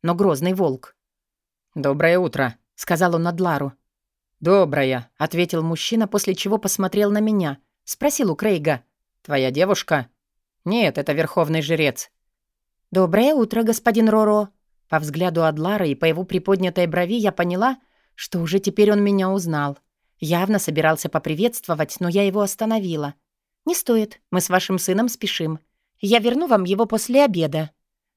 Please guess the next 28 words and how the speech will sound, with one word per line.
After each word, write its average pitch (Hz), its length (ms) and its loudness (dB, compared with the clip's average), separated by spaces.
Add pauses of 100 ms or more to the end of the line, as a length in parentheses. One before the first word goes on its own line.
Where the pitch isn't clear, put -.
Я 160 180 -6
посмотрела 170 600 -2
на 156 100 -2
наручные 160 540 -2
часы 185 360 -4
и 220 100 0
кивнула 233 420 0
Крейгу, 156 460 -2
показывая, 165 680 0 (280)
что - 260 -4
уже 190 220 -2
стоит 254 380 -2
идти, 190 500 -4 (440)
но 170 120 0
уже 170 180 2
развернувшись, 180 680 -2
остановилась. 180 720 -4 (560)
"Господин 262 460 2
Роро, 185 400 2 (300)
могу 247 240 6
ли 370 80 6
я 208 160 2
попросить 202 480 0
об 233 100 2
услуге?" 160 560 -2 (400)
"Все, - 180 -6
что 165 220 -2
угодно". 135 520 0